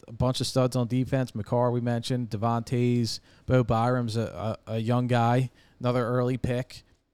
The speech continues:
Uh, that was probably in, in one of those drafts where the Flyers might have been able to have a chance to get a guy like that. I don't know about him specifically, but again, to your point, just young guys producing in, in big moments, um,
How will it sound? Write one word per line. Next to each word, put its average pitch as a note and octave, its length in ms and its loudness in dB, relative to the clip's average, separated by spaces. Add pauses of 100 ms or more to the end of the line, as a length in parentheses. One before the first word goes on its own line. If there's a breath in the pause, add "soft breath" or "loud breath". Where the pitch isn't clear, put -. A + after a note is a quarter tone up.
(180)
Uh, A2+ 440 -2 (100)
that A#2+ 140 -6
was A2+ 80 -6
probably A#2+ 380 0
in, B2 220 -2
in B2+ 180 -4
one B2 140 0
of A#2 60 -2
those A#2+ 180 -2
drafts A2+ 380 -4
where B2+ 80 -4
the A2+ 80 -4
Flyers A2+ 400 -4
might A2+ 180 -4
have A2 80 -6
been A2+ 100 -6
able A2 180 -4
to A2 60 -4
have A2 160 -4
a - 20 -6
chance A2+ 320 -8
to A2+ 60 -12
get A#2 100 -6
a A2+ 60 -10
guy A2+ 180 -6
like A2 200 -6
that. A2+ 340 -6 (280 soft breath)
I B2+ 60 -6
don't C#3 100 -4
know B2+ 100 -4
about G#2+ 220 -6
him A2 140 -10
specifically, A2+ 720 -8 (380 soft breath)
but B2 260 -4 (880)
again, C3+ 280 -6
to A2+ 120 -10
your G#2+ 120 -8
point, D3 280 -4
just - 280 -8 (180)
young B2+ 280 -6
guys A#2 420 -4
producing A#2 580 -10
in, G#2+ 220 -12
in A#2 140 -12
big A#2 220 -10
moments, A#2 540 -6 (800 soft breath)
um, A2 640 -2